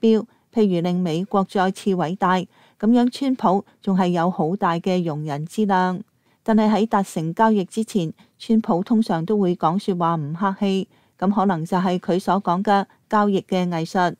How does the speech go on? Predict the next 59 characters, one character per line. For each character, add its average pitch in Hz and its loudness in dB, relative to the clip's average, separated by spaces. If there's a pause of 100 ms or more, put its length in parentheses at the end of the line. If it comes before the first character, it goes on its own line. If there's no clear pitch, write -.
(340)
至 208 0
於 202 2
二 185 0
十 202 -2
八 208 2
號 202 2 (180)
烏 220 4
克 233 4
蘭 165 0
同 175 -2
美 170 0
國 202 0
將 226 0
會 196 2
達 180 -2
成 160 -6
點 160 -4
樣 190 0
嘅 190 0
協 202 0
議， 175 -2 (280)
之 220 2
後 196 4 (100)
烏 214 4
克 220 0
蘭 160 -4
嘅 202 2
利 180 0
益 214 2 (160)
係 196 -2
咪 175 0
會 170 -2
被 180 0
考 170 -2
慮， 185 0 (300)
噉 190 0
亦 214 4
都 226 0
係 185 0
路 175 0
遙 165 -4
知 - -4
馬 175 0
力， 180 0 (220)
需 226 2
要 196 2
我 170 0
哋 165 -2
持 147 -6
續 175 -4
關 208 0
注。 190 -2 (720)
但 220 4
係 226 6
呢 262 4
一 - 2
個 220 2
時 147 -4
候， 185 0